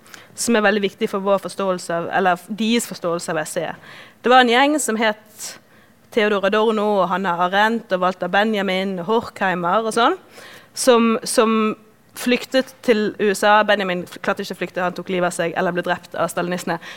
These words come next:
i Spania, men han hadde akkurat fått et sånn her exit-visum. Han var veldig vikt-, viktig. Resten av de kom seg til U S A, eh, og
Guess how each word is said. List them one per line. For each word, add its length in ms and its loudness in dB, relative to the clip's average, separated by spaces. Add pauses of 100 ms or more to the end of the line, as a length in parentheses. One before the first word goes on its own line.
(160)
i 60 -6
Spania, 420 0
men 240 -2
han 220 4
hadde 180 6
akkurat 320 4
fått 160 -6
et 80 -6
sånn 140 -2
her 100 -2
exit-visum. 480 -8
Han 220 6
var 80 8
veldig 160 2
vikt-, 260 -10
viktig. 320 2 (460)
Resten 260 4
av 60 4
de 80 4 (100)
kom 220 4
seg 100 0
til 140 -2
U 20 0
S 140 0
A, 80 10 (880)
eh, 320 6
og 480 6